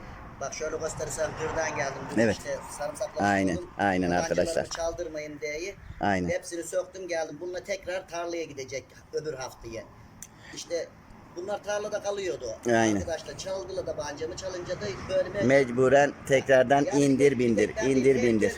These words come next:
Speaker 1: böyle sokup geliyor da bancamı, sokup geliyor. Tarlada durduramıyoruz arkadaşlar.
Speaker 2: Vallahi ne diyeyim Selahattin, işte Cenab-ı Allah o yukarıda. Eğriyi doğru bilen yok artık.
Speaker 1: Yok.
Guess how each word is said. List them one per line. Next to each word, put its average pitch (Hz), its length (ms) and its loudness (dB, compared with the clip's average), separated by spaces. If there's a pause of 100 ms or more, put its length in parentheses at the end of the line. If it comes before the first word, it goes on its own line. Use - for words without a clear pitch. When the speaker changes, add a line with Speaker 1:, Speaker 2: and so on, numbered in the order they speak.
Speaker 1:
böyle 214 200 -6
sokup - 380 -4
geliyor 185 280 -4
da 151 80 -6
bancamı, 139 460 -8
sokup 143 280 -14
geliyor. 160 360 -6
Tarlada 185 440 -6
durduramıyoruz 156 640 -8
arkadaşlar. 110 580 -14 (1300)
Speaker 2:
Vallahi 135 360 8
ne 139 120 2
diyeyim 127 180 2
Selahattin, 123 520 2
işte 131 480 4 (300)
Cenab-ı 139 340 6
Allah 135 220 6
o 123 60 4
yukarıda. 113 400 6
Eğriyi 131 520 6
doğru 127 480 6 (400)
bilen 131 300 2
yok 123 260 4
artık. 113 640 4
Speaker 1:
Yok. 156 180 -8